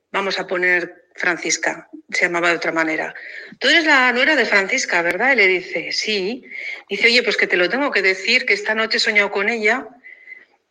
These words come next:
y el sueño ha sido muy claro y estaba con una hucha de barro y estaba metiendo euros de oro y me dice... y me ha dicho varias veces en el sueño,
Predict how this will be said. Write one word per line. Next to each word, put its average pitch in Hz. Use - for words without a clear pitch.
y 240
el 214
sueño 226
ha 226
sido 214
muy 202
claro 220
y 196
estaba 190
con 196
una 220
hucha 220
de 208
barro 208
y 220
estaba 190
metiendo 185
euros 196
de 208
oro 208
y 254
me 233
dice... 196
y 202
me 180
ha 175
dicho 202
varias 202
veces 180
en 175
el 165
sueño, 165